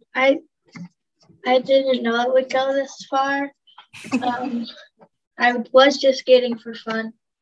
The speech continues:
Speaker 1: I still am.
Speaker 2: Yeah.
Speaker 1: So, yeah.
Speaker 2: I feel like that's pretty cool. And, like, from when I've seen you skate, you always have a huge smile on your face.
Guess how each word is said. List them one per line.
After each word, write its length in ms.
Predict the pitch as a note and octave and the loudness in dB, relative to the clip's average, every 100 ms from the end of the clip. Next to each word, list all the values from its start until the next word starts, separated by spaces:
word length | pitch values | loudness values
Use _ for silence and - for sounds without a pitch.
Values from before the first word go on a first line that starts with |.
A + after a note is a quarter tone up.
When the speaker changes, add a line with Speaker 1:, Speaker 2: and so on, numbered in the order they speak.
| _ _ _ _ _ A#3 | _ _ _ _ _ -4
Speaker 1:
I 60 | |
still 240 | A#3 D4+ B3+ | 2 4 6
am. 480 | B3 B3+ A#3+ A3+ - _ - - - | 4 2 0 -4 -8 _ -8 -4 2
Speaker 2:
Yeah. 300 | G3+ G3+ G#3 - | 4 4 0 -8
Speaker 1:
So, 80 | |
yeah. 1300 | A#3 A3+ - _ - _ _ _ _ _ _ _ - - _ _ - | -6 -8 -10 _ -20 _ _ _ _ _ _ _ -14 -14 _ _ -2
Speaker 2:
I 100 | C4 | 0
feel 120 | D#4+ | 6
like 160 | F4+ F4+ | 6 6
that's 180 | C#4+ - | 4 2
pretty 280 | A#3+ A3+ A3 | 0 0 -2
cool. 320 | - F#3+ F3+ - | -2 0 0 0
And, 440 | G#3+ G#3 G3+ A3 _ _ _ _ - | 0 0 -2 -6 _ _ _ _ -4
like, 240 | G#3+ G#3 _ _ _ _ _ | -4 -4 _ _ _ _ _
from 800 | - A3+ A3 G#3+ G#3+ G#3+ G#3+ - _ _ | 0 4 4 4 2 2 -2 -6 _ _
when 200 | A3 A3+ | -2 0
I've 200 | B3 B3 | 0 0
seen 260 | - G#3+ G#3 | -2 -2 -2
you 160 | G#3+ | -2
skate, 640 | G#3+ - F#3+ F#3+ C4 - _ _ | -2 -4 -4 -2 -4 -6 _ _
you 200 | - A3+ | -6 -4
always 340 | - G#3 G#3 A3+ | 0 0 0 0
have 400 | A3+ G#3+ G#3+ G#3 | 0 0 -2 -6
a 40 | G3+ | -16
huge 480 | - - A#3 B3+ | -12 -4 -2 0
smile 360 | - - G3+ G#3 | 0 0 2 2
on 140 | A3 | 2
your 200 | A#3 A#3+ | 0 -2
face. 580 | A#3+ A3+ A#3 A#3+ A#3 - | 0 2 2 0 -4 -12